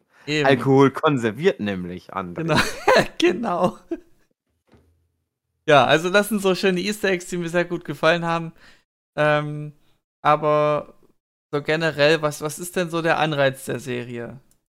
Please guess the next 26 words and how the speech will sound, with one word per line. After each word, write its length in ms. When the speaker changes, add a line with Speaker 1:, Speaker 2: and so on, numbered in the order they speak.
Speaker 1:
Es 140
ist 200
ja 480
nicht 320
die 160
krasse, 580
geile 360
Story. 560
Es 100
ist 200
mehr 200
so 120
das 240
Drumherum 520
mit 140
den 120
Figuren, 500
wie 100
die 120
miteinander 500
umgehen 520
zu 80
der 260
und 120
der 120
Sache. 480